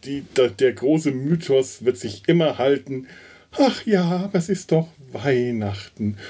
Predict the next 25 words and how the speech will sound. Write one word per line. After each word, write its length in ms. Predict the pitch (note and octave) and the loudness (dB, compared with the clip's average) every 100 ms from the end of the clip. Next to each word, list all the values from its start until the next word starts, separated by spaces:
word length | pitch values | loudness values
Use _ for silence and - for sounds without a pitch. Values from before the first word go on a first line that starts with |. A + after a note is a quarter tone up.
| - _ | -20 _
und 180 | D4+ D4+ | 2 2
es 160 | B3 G#3+ | 0 -2
ist 180 | - | 0
doch 160 | F#3 E3+ | 0 0
schön 540 | - - - F3 C#3+ | -6 -6 2 2 2
gewesen.“ 360 | B2 A2 G2 G2 | -2 -2 -2 -6
Das 160 | E2 F#2+ | -10 -10
ist 180 | - F#2+ | -12 -2
nie 500 | F#2+ C3 D#3 D#3 D#3+ _ - | 2 2 2 0 -6 _ -20
der 80 | F2 | -16
Fall 340 | - A#2 A#2 | -2 2 2
gewesen, 440 | G#2 G2+ G2 G2 | 0 -2 -2 -6
es 160 | E2+ - | -14 -14
war 80 | E2 | -12
nie 320 | E2+ G#2+ G#2 | -2 0 0
schön, 340 | - G2+ F#2+ - | 2 2 0 -4
es 120 | - | -18
ist 120 | - | -12
immer 220 | F#2 D#2 | -12 -10
stressig 800 | - - - - - G#2+ F2 - - - _ _ | -12 -14 -10 -4 -2 -2 -4 -10 -20 -20 _ _
und 120 | - _ | -20 _
es 160 | _ - | _ -20
ist 40 | - | 0
anstrengend 680 | C3 C3+ - B2+ A#2+ A#2+ | 2 2 2 2 2 -2
und 180 | - G#2+ | -10 -16